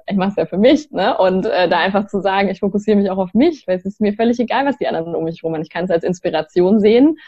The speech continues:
aber mehr auch nicht. Und, ähm, wie oft ich wirklich vorm Workout denke, „Oh Gott, das wird jetzt so anstrengend,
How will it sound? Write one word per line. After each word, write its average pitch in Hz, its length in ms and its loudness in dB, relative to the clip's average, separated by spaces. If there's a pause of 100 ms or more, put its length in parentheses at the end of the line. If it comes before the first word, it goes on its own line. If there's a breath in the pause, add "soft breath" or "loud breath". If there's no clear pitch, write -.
(260 loud breath)
aber 175 560 0
mehr 180 220 0
auch 175 100 0
nicht. 226 340 4 (380 soft breath)
Und, 170 400 0
ähm, 170 320 2
wie 175 160 0
oft - 200 -2
ich 208 100 -2
wirklich 196 280 0
vorm 196 220 0
Workout 185 340 -2
denke, 175 340 -6
„Oh 196 120 -6 (160)
Gott, 208 300 -2
das - 100 -20
wird - 140 -8
jetzt - 160 -6
so - 160 -4
anstrengend, - 640 -2